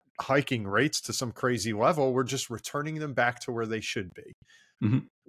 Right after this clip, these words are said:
Speaker 1: What's your take on that? I mean, is this kind of more normal where they should be, or it, does the Fed and does the economy as well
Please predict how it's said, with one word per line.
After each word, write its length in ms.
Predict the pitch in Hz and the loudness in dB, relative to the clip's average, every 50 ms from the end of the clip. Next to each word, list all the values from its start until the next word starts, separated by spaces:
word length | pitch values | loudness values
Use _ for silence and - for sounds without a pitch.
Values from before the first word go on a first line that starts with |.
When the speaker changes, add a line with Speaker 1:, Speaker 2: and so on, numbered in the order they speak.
| - - _ | -20 -14 _
Speaker 1:
What's 340 | - 147 175 240 - - - | 2 4 4 4 4 2 0
your 140 | 320 262 - | 0 -2 0
take 280 | - - 165 143 - | 0 0 0 2 2
on 140 | 117 101 101 | 2 2 2
that? 160 | 101 98 101 | 0 0 0
I 80 | 104 110 | 0 0
mean, 180 | 117 120 123 | 2 2 2
is 200 | 123 127 117 - | 2 2 2 4
this 220 | 127 175 202 - - | 4 2 2 2 0
kind 240 | - - 202 190 175 | 0 -2 0 2 0
of 140 | 151 110 101 | 0 0 -2
more 520 | 117 117 120 123 127 127 127 123 117 123 - _ | -2 0 2 4 4 6 4 4 2 -2 -8 _
normal 640 | 107 95 95 101 107 117 123 131 143 147 143 156 160 - _ | -16 -12 -6 -2 2 2 2 2 0 -2 -4 -4 -6 -10 _
where 180 | - 113 117 113 | 0 2 2 4
they 160 | 110 110 107 | 4 2 2
should 360 | 101 - - 131 131 131 131 | 0 0 0 0 0 0 0
be, 300 | 131 151 151 165 170 160 - - - | 0 2 2 2 0 -2 -4 0 4
or 460 | 139 131 135 135 127 127 123 117 - - _ _ _ _ _ _ _ _ _ _ _ | 6 8 8 8 8 8 6 4 2 -2 _ _ _ _ _ _ _ _ _ _ _
it, 120 | 170 123 - - _ _ _ | -4 -4 -4 -8 _ _ _
does 400 | - 165 160 175 185 175 165 - | 4 4 6 6 4 2 -2 -6
the 200 | - - 120 139 | -4 -2 -2 -2
Fed 420 | - - - - 151 147 151 147 139 | -2 -2 2 4 6 6 6 4 2
and 140 | 123 113 | -2 0
does 320 | 98 139 143 143 123 104 - | 0 2 2 2 0 -2 -2
the 180 | - 123 123 | 0 0 2
economy 640 | 120 117 - - - 170 185 208 190 160 131 113 110 | 0 0 -2 -2 2 2 2 4 2 2 2 2 2
as 260 | 104 101 95 98 - | 0 0 -2 -2 -2
well 500 | 127 131 147 151 123 98 98 98 98 | 2 4 4 6 6 4 2 0 -4